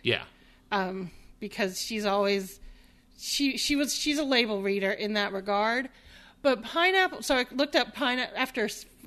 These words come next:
Speaker 2: learning this about snap peas, I compared the difference between pineapple and apples, and those are pretty similar too.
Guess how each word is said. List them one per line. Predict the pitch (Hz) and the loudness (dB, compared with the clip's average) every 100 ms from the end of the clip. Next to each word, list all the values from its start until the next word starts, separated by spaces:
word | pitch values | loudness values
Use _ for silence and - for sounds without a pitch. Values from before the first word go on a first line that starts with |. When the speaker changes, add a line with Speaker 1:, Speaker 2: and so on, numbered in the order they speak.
| - 233 | -16 -6
Speaker 2:
learning | 240 226 214 | -2 -2 -2
this | 220 | -4
about | 208 180 - | -4 -6 -6
snap | - 269 285 226 | -8 -6 -6 -6
peas, | 208 202 - - - - | -6 -6 -10 -20 -20 -4
I | 240 | -4
compared | 240 247 214 240 226 | -4 -6 -2 0 0
the | 214 | -2
difference | 220 - 208 - | -6 -4 -8 -8
between | - 202 - 214 202 202 | -10 -10 -6 -4 -4 -4
pineapple | - 202 202 196 196 180 | -6 -2 -2 -2 -4 -8
and | - | -6
apples, | 190 226 262 208 185 190 - - - - - | -2 -2 -2 -4 -6 -6 -10 -20 -20 -16 -4
and | 247 285 | 0 2
those | 440 554 | 2 -2
are | 453 | -2
pretty | 349 269 | -2 0
similar | 269 - 262 302 330 320 | -2 -2 0 2 2 0
too. | - 415 415 208 180 | -2 0 0 0 -2